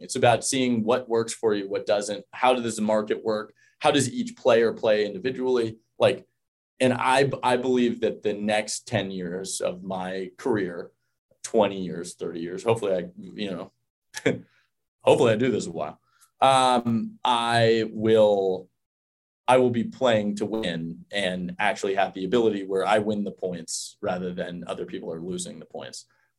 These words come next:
Um, I think that would be my best analogy for, for tennis specifically in my world of business. It's play, play to, you, you always want to be playing to win the points, but it turns out they are losing the points more often.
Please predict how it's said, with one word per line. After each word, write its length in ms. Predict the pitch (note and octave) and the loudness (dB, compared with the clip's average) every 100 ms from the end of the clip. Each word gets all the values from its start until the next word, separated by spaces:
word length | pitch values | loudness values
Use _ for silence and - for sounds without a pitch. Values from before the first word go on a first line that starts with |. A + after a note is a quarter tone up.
| _ | _
Um, 520 | - G#2 G2 F#2+ F2+ F2+ _ _ _ _ _ _ | 2 2 2 -4 -8 -12 _ _ _ _ _ _
I 80 | B2 | 2
think 200 | B2 D#3 | 2 4
that 140 | C#3+ A#2 | 4 2
would 120 | A2 | 0
be 100 | A2 | -4
my 140 | G2 | -4
best 240 | F#2 F#2 F#2+ | -4 -4 -6
analogy 480 | F2+ E2 D2 - - | -8 -10 -10 -14 -18
for, 320 | G2+ D2+ - | -14 -12 -12
for 320 | - F2+ D#2+ - | -4 -4 -4 -6
tennis 320 | - F#2+ F2+ | -4 -4 -4
specifically 800 | - F2 - F#2 F2 F2+ E2+ E2 | -8 -8 -6 -6 -6 -8 -8 -8
in 300 | F2 E2+ D#2+ | -12 -16 -16
my 220 | E2 E2 | -10 -10
world 360 | E2 E2 E2 E2 | -10 -12 -14 -14
of 60 | - | -16
business. 480 | - D2 C2 A#1 - _ _ _ _ - | -12 -12 -12 -18 -20 _ _ _ _ 0
It's 420 | G#2 - - - _ _ _ _ _ _ | 2 2 -4 -10 _ _ _ _ _ _
play, 240 | - C3+ C3 | 6 6 4
play 220 | - D3 C#3+ | 0 4 6
to, 220 | C3+ C3+ | 4 0
you, 280 | A#2+ B2 - _ | -2 -4 -8 _
you 160 | D3+ G3 | 6 8
always 260 | G#3+ G3 | 10 8
want 320 | - D3 D#3+ E3 | 4 2 4 2
to 60 | |
be 140 | C#3 B2+ | 0 -4
playing 360 | - C3 B2+ | -2 0 0
to 60 | A2+ | 0
win 200 | A2+ A2+ | 0 -2
the 80 | G#2+ | -2
points, 400 | - A2 C#3 - | 0 2 0 0
but 200 | A#2 G2+ | 0 0
it 80 | |
turns 320 | - C3+ B2 A#2 | 0 -2 0 4
out 300 | A#2 A2 - | 4 4 0
they 200 | F#2 A2+ | -2 2
are 120 | G#2+ G2+ G2 - | 2 -2 -8 -10
losing 380 | G#2+ F3+ F#2 | -8 -6 -8
the 60 | F2+ | -8
points 380 | F2+ F#2+ F2+ - | -6 -4 -4 -6
more 180 | - F3 | -6 -2
often. 400 | - - D#3 | -2 -2 -4